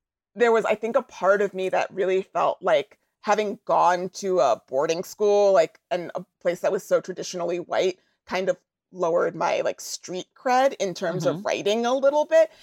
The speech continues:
Speaker 1: And so I really, like, I, I pulled away from it, uh, a bit. But then a girl wrote, a girl wrote an article in the Wall Street Journal,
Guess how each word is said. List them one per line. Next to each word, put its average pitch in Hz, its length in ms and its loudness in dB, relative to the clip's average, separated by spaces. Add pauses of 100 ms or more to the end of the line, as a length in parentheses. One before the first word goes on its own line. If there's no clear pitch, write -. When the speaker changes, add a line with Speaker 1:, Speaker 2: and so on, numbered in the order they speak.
(160)
Speaker 1:
And 226 140 -2
so 254 100 2
I 233 80 6
really, 247 400 2
like, 208 140 4
I, 202 200 4 (140)
I 190 120 4
pulled 220 340 0
away 175 400 0 (180)
from 160 160 -2
it, 110 180 -2 (160)
uh, - 280 2 (100)
a - 60 -4
bit. - 440 -4 (640)
But 269 420 4
then 226 680 0 (240)
a 196 80 -18 (240)
girl 269 640 -4
wrote, 196 260 -2
a 208 100 -2
girl 220 300 -2
wrote 294 160 0
an 269 80 -10
article 175 380 -2
in 175 120 -6
the 156 60 -8
Wall 156 220 -2
Street - 260 -10
Journal, 139 480 -2